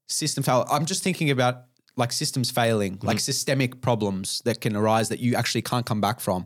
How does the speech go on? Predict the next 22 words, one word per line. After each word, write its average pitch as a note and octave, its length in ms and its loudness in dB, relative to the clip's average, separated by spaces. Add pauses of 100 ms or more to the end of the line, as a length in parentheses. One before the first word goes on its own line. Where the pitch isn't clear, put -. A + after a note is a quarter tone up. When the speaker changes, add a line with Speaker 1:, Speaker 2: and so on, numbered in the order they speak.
Speaker 2:
Yep. F#2 160 -2 (120)
Speaker 1:
For C3 120 2
example, B2+ 440 2
like, A#2 260 2 (1300)
let's D3 180 2
just D#3+ 200 0
take D3 160 0
the - 60 0
pickpacking A#2+ 460 2
example. G2+ 480 -2 (640)
Let's F#3+ 160 2
just A3 160 0
say E3+ 220 2
we, C#3+ 280 4
we, B2 400 6
in B2 120 4
twenty C3 220 4
sixteen, B2 460 0
we A2 80 8
were A2 100 6
decided, A2 380 0
like, G#2 140 0